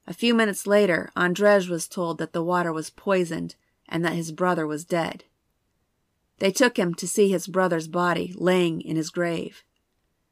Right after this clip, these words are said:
Andrzej was told that if he was good, they would bring Jacob back to life. Jacob had been forced to lay in the dirt and act like he was dead.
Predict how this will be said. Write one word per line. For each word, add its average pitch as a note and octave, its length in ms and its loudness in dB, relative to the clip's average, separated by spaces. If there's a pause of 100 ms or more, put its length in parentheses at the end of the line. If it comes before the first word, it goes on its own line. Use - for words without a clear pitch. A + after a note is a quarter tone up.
(400)
Andrzej G3+ 440 4
was F#3 160 -6
told G3 300 0
that - 100 -2
if E3 140 -4
he F#3 100 -4
was E3 180 -4
good, A3 520 -2 (380)
they F3 120 0
would E3+ 180 0
bring E3+ 300 -2
Jacob D#3+ 400 -6
back - 260 -6
to E3 100 -10
life. E3 540 -8 (1400)
Jacob A#3 400 2
had F3 180 -6
been E3 140 0
forced F3+ 440 -2
to F3+ 100 -4
lay E3 220 -2
in D#3 100 -4
the D#3 80 -6
dirt D#3+ 360 -2
and E3 180 -10
act E3+ 320 -6
like D3+ 140 -6
he E3 120 -6
was E3 180 -6
dead. E3+ 380 -8